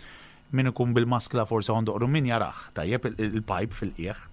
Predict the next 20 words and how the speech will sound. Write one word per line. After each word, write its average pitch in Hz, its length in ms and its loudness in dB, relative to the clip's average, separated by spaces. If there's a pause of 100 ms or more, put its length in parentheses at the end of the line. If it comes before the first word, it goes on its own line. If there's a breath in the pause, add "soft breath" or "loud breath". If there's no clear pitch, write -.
(760 loud breath)
Eh, 147 560 6
għax 185 240 4
ilma 156 240 4
tal-pjan 156 720 4
mhux 156 420 0
li 143 140 4
hawn 131 240 6
ħafna 127 400 2
u 101 80 0
jkun 151 220 2
jintuża 143 320 4
ħafna 127 200 2
l-agrikoltura, 110 680 2
għax - 100 -6
Malta 127 320 4
biex, 104 220 -8 (360)
eh, 101 760 -6
min 101 280 -2
qed 98 140 -6
jismana, 113 400 0